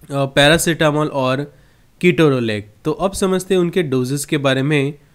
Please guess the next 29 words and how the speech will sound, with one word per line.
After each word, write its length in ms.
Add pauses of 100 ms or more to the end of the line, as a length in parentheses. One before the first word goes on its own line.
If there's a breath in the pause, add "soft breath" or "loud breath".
(340 soft breath)
तो 140
aceclofenac 840
के 100
जो 140
डिस्पर्सिबल 680
टैबलेट्स 480
भी 100
अवेलेबल 320
होते 220
हैं 240
कि 60
जो 180
आप, 260 (440 soft breath)
अ, 160
टैबलेट 580
को 100
पानी 320
में 140
डालते 300
हैं 80
और 60
वहाँ 180
पे 120
वो 140
घुल 260
जाती 340
है 280 (300)
और 180
फिर 360